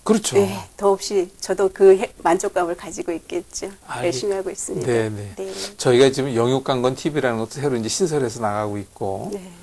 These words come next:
Speaker 1: 또 무엇보다도 저희 방송국에 추구하고 있는 것은 영과 혼과 몸 중에서도
Speaker 2: 음.
Speaker 1: 다른 분들은 영혼에 대해서 많이 얘기하니까
Speaker 2: 네, 네.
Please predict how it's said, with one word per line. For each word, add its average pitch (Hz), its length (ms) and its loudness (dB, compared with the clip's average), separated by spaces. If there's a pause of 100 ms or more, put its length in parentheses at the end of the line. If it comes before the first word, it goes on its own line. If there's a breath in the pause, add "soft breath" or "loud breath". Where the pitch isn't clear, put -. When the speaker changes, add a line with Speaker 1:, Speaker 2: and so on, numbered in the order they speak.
(140)
Speaker 1:
또 135 120 2
무엇보다도 131 840 2 (300 soft breath)
저희 131 220 2
방송국에 127 500 0
추구하고 139 420 2
있는 110 200 0
것은 170 400 -2 (840)
영과 123 600 4
혼과 127 720 -4
몸 113 360 2
중에서도 120 600 0
Speaker 2:
음. 185 260 -14 (460)
Speaker 1:
다른 196 240 8
분들은 156 340 4
영혼에 131 320 2
대해서 151 140 -2
많이 147 240 -6
얘기하니까 147 540 -6
Speaker 2:
네, - 80 0
네. 120 120 -6